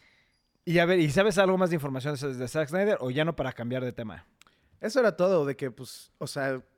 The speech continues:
Speaker 2: te sigue la petición de, güey, pues sí háganlo, güey. Ya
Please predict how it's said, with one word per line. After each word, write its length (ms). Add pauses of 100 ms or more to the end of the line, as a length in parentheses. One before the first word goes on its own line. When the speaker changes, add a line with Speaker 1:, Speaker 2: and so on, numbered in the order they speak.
(440)
Speaker 2:
te 100
sigue 280
la 140
petición 520
de, 100
güey, 220
pues 160
sí 180
háganlo, 360
güey. 300
Ya 340